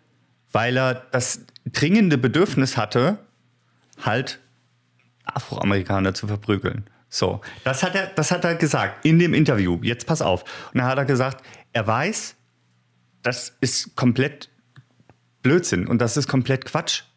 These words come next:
weil, ja, das war halt eine, das war halt falsch von mir. Es ist auch nichts passiert. Und es ist, liegt auch Jahre zurück. Aber da stellt sich mir die Frage,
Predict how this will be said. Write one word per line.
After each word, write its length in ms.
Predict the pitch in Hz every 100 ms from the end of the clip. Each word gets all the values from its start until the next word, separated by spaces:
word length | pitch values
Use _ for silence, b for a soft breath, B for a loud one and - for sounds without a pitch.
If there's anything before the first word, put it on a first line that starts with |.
| -
weil, 380 | 104 110 107 110 - _ _ _
ja, 360 | - 110 143 139 _ _ _
das 220 | 117 -
war 220 | 117 135
halt 220 | 135 143 -
eine, 400 | 123 123 123 123 - -
das 540 | - 117 - 120 -
war 200 | 113 131
halt 220 | 135 123
falsch 320 | - 123 127 -
von 260 | 135 120
mir. 380 | 117 143 90 - B B B B B -
Es 160 | 117
ist 160 | 160 160
auch 160 | 131
nichts 260 | 139 135 -
passiert. 600 | - 117 - 139 85 - B B B B
Und 140 | 120
es 160 | 127 135
ist, 360 | 143 - - -
liegt 240 | 151 -
auch 160 | 127 110
Jahre 340 | 135 165 165
zurück. 440 | - 147 147 143 B B B -
Aber 200 | 131 135
da 140 | 139
stellt 360 | 131 - 147 202
sich 220 | 196 170
mir 200 | 147 180
die 100 | 202
Frage, 680 | 190 - 107 101 101 123 202